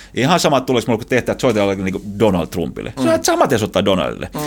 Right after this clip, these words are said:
Speaker 1: Ja ainoa, mitä me huomattiin, oli se, että pitää olla sen verran rohkea vaan, ettei ängytä niin pahasti,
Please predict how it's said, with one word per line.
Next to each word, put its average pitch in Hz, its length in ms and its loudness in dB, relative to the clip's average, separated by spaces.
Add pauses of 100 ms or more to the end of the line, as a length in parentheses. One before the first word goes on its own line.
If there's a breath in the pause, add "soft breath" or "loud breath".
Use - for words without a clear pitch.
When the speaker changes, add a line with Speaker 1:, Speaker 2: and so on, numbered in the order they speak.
(160)
Speaker 1:
Ja 110 100 4
ainoa, 226 380 2
mitä 123 200 2
me 113 100 2
huomattiin, 85 720 -2
oli 101 160 4
se, 123 220 2 (220 loud breath)
että 104 160 -2
pitää 123 160 4
olla 120 80 4
sen 294 280 -2
verran 175 220 2
rohkea 127 560 0
vaan, 147 240 4 (160 loud breath)
ettei 117 440 0
ängytä 143 460 2
niin 80 140 -6
pahasti, - 480 -2